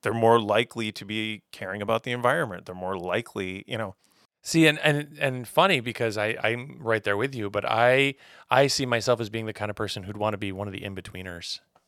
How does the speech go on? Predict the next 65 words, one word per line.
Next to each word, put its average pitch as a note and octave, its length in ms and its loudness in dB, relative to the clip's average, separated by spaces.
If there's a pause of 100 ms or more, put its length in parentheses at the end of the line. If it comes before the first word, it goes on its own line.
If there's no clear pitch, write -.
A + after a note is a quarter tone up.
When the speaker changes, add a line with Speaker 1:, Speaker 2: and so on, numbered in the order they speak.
(120)
Speaker 1:
Yeah, D3 220 0
sure. B2 240 -2 (220)
No, A#2 100 4
I A2+ 100 10
would A2 140 0
totally G2 300 0
wanna F2+ 180 -4
be F2+ 80 -10
on F2 80 -10
the F2 60 -12
ground E2 300 -12
and, D#2+ 180 -14
Speaker 2:
Yeah. G2 180 -4
Speaker 1:
and, B2+ 160 -12
yeah, E2+ 140 -14 (420)
verge F#2 300 -6
warden, F2 480 -10 (300)
the C3 60 -6
Speaker 2:
You'd A#2+ 60 -4
Speaker 1:
whole - 60 -8
Speaker 2:
be A#2+ 140 -2
all, A2+ 320 4
and C3 140 -6
you'd C3 120 -6
be C3+ 80 -4
protected D#3 420 -4
from A#2+ 120 -8
the G#2 60 -4
verge G2+ 280 -4
because G#2+ 220 -8
your F2+ 80 -12
perspective - 600 -8
of F2+ 120 -8
it - 160 -12
was G2+ 180 -12
that G#2+ 80 -6
it B2 100 -12
was B2 160 -8
not C#3 160 -8
as A#2 80 -16
dangerous A#2 400 -12
as G2 100 -12
people G2 220 -14
thought G#2+ 180 -6
it A#2+ 100 -10
was, A#2+ 280 -14
Speaker 1:
Right. F#2 100 -4
Speaker 2:
and A2 100 -8
therefore A2 260 -2
would G2 80 -8
affect - 280 -10
you G#2 80 -16
different. - 360 -14 (120)
Speaker 1:
Yeah. A2+ 100 -6 (240)
Speaker 2:
What D3 180 10
I D3+ 80 6
thought F#3 160 8
about F#3 220 2
that C3+ 120 6
was B2 220 -2
really A#2+ 180 0
cool, A#2 240 0
by B2 140 4
the B2+ 60 0
way. C#3 100 -2